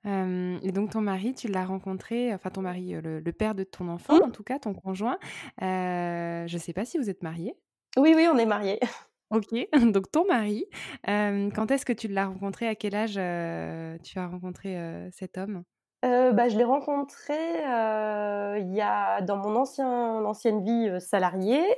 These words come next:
Speaker 2: heu, je pense que s-, on s'est pas mis ensemble tout de suite, on se connaissait, on se fréquentait, mais pas, heu, amoureusement, quoi, on était copains. Heu, je sais pas, il y a plus de dix ans et heu,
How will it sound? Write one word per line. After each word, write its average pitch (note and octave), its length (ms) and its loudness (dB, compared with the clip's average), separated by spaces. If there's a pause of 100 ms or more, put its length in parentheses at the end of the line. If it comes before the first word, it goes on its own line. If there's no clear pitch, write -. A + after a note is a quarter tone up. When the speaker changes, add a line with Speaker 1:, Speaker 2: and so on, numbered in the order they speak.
(160)
Speaker 2:
heu, F#3 520 0 (600)
je G3 120 2
pense C#4 280 4
que B3 200 2
s-, - 200 -14
on A3+ 80 2
s'est B3 160 6
pas C4+ 160 6
mis D4+ 160 6
ensemble B3 400 4
tout B3 140 2
de A3+ 60 -8
suite, E4 260 4
on G3 280 0
se G3 320 -2
connaissait, G#3+ 600 4
on C4 100 8
se B3 140 -2
fréquentait, G#3 880 0
mais F3+ 260 0
pas, F#3 480 4
heu, D3+ 240 -4
amoureusement, F#3+ 600 0
quoi, F3 440 -4
on E3+ 140 -18
était F#3 180 -8
copains. A#3+ 380 -2 (600)
Heu, G3 500 2 (280)
je - 60 -12
sais A#3 100 2
pas, G#3+ 180 6
il G3+ 60 4
y F#3 40 8
a E3 60 4
plus A#3+ 200 2
de G#3 80 2
dix G#3+ 220 2
ans E4 280 2 (920)
et B3+ 500 4
heu, F3+ 760 2